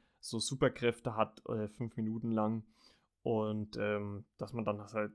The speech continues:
das halt immer mehr, äh, erlebt, äh, äh, erst erlebt, wenn man die Pille halt genommen hat. Also vorher weiß man das halt nicht. Und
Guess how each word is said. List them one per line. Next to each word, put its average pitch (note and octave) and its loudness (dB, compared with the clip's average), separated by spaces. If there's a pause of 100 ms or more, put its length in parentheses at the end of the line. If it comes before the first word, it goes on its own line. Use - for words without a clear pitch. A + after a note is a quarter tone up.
das A2 -2
halt G#2+ 2
immer A2+ -2
mehr, G#2+ 2
äh, - -2
erlebt, G#2+ -4 (580)
äh, - -8
äh, A2+ -4 (360)
erst - 0
erlebt, A#2+ 6
wenn A#2 2
man G#2+ 2
die G#2 -4
Pille A2 0
halt G#2 -2
genommen G#2 -4
hat. G2 -4
Also G2 -6
vorher G#2+ 4
weiß G#2 4
man A2+ -2
das - -4
halt G2+ 0
nicht. - -2 (680)
Und C#3 4